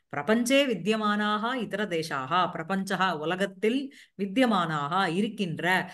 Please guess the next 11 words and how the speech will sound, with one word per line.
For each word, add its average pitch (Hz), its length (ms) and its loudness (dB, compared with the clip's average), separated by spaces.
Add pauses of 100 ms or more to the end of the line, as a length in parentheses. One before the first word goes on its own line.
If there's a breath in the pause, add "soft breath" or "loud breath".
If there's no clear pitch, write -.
(140 loud breath)
இதர 285 340 4
தேசாக 170 680 0
மற்ற 165 320 0
தேசங்கள், 170 720 -2 (240 loud breath)
ஏனம் 220 560 4
மகாசயம் 175 640 -2
இந்த 220 680 2
சர் 208 360 -2
சி 247 200 -2
வி 214 100 2
ராமனை 165 560 -4